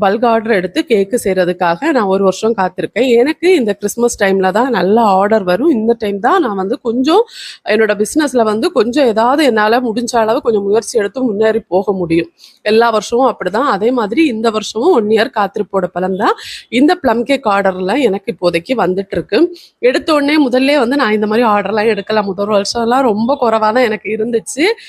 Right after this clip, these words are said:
ஆர்டரே இல்லாத நாட்கள் கூட இருந்திருக்கு. இப்போ வந்து ஓரளவா இப்போ கொஞ்சம் வந்து கொஞ்சம் கொஞ்சம் ஆர்டர் வர ஆரம்பிக்குது. அதாவது நம்மளோட ரெகுலர் கஸ்டமர் இருக்காங்கல்ல, அவங்க வந்து மத்தவங்களுக்கு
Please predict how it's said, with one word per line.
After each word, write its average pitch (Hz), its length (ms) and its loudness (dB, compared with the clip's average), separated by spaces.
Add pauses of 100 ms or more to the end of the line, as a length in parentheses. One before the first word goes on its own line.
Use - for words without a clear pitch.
(260)
ஆர்டரே 277 420 2 (100)
இல்லாத 240 280 0
நாட்கள் 208 440 -2
கூட 208 140 -2
இருந்திருக்கு. 202 580 -4
இப்போ 302 360 2
வந்து 269 260 2
ஓரளவா 269 560 2 (440)
இப்போ 262 280 -4
கொஞ்சம் 294 280 2
வந்து 240 240 -2
கொஞ்சம் 226 240 0
கொஞ்சம் 226 280 4
ஆர்டர் 220 200 0
வர 190 200 0
ஆரம்பிக்குது. 190 420 -2
அதாவது 220 360 0
நம்மளோட 240 340 0 (100)
ரெகுலர் 226 360 -2
கஸ்டமர் 208 360 -4
இருக்காங்கல்ல, 190 460 -2
அவங்க 202 220 0
வந்து 220 180 -2
மத்தவங்களுக்கு 202 540 0